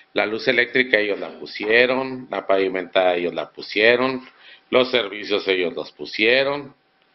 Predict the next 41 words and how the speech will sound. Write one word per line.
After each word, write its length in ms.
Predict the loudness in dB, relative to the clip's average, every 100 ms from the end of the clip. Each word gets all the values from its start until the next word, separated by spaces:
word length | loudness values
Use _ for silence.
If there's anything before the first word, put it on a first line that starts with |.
| _ _ _ _
Así 260 | -4 -2 -2
es 100 | 0
de 180 | 0
que 280 | 2 4 4
les 140 | 2 2
voy 140 | 2
a 80 | 2
decir 180 | 2 2
a 40 |
los 180 | 2 2
seguidores 400 | 0 2 2 2
de 60 |
Andrés 200 | 0 -2
Manuel 340 | -4 -4 -2 0
López 240 | 0 -2 0
Obrador, 580 | 2 4 4 2 -4 _ _ _ _ _ _ _ _
el 360 | -6 -2 -2 0
programa 380 | 2 2 2
de 60 | 0
bienestar 480 | -2 -6 -6 -2 2
lo 160 | 2
único 220 | 2 2 2
que 120 | 2
hace 400 | 2 2 4 4
es 120 | 0 -10 -2
fomentar 720 | 2 2 0 -2 0 0 -2 -2
la 160 | -2 0
huevonada 880 | -2 -2 -2 0 0 -2 -4 -8 _ _ _
y 120 | -8
la 220 | -6 -4
pobreza. 640 | 0 2 2 2 0 -6 -8 _ _ _ _ -20 _ _
Porque 220 | 0 4
a 60 | 2
la 100 | 2
gente 420 | 0 2 2 2
si 160 | 0
le 160 | 0 2
das 220 | 2 0
de 100 | -2
tragar 420 | -6 -6 -2 -2
gratis 480 | 0 0 -2 -6 -6